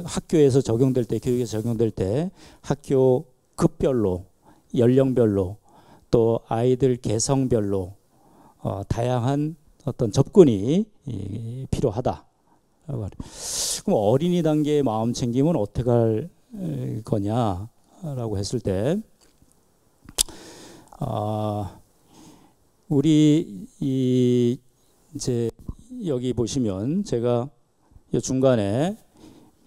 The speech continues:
여기 수잔 카이저 그린랜드나 그다음에 한나 셔먼이나 요런 책들, 마음챙김 놀이나 어린이를 위한 마음챙김 워크북이나,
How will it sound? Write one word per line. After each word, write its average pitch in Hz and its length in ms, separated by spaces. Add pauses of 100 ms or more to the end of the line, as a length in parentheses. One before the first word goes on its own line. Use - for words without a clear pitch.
(120)
여기 113 220
수잔 120 400
카이저 113 400
그린랜드나 110 1000
그다음에 110 280
한나 135 300
셔먼이나 120 800 (640)
요런 143 280
책들, 135 340
마음챙김 123 600
놀이나 117 720 (120)
어린이를 117 520
위한 113 200
마음챙김 110 440
워크북이나, 113 880